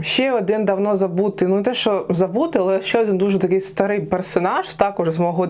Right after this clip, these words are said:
дитинства. Чомусь зараз ці всі персонажі, е, знов стають популярними, дуже багато одягу з ними роблять.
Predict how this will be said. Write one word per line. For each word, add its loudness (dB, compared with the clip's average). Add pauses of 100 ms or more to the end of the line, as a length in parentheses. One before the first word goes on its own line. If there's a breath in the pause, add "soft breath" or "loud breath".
(140)
дитинства. 0 (280 loud breath)
Чомусь 0
зараз -2
ці 2
всі -2
персонажі, 0 (260 loud breath)
е, -2
знов 0
стають -2
популярними, 0
дуже 0
багато 0
одягу 0
з -4
ними 2
роблять. 0